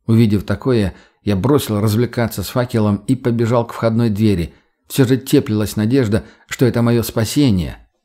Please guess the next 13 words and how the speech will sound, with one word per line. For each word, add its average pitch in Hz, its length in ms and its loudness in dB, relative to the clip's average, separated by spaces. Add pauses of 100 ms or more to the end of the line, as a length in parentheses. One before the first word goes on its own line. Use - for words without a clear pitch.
(140)
А 120 160 0
не 127 140 2
говорят 135 440 2
они 120 160 2
со 110 180 -2
мной, 104 360 0 (140)
потому 143 260 -2
что 139 140 -4
не 139 80 0
хотят 127 380 -4
провоцировать 127 640 0
звуками 120 460 -2
каннибалов. 92 680 -2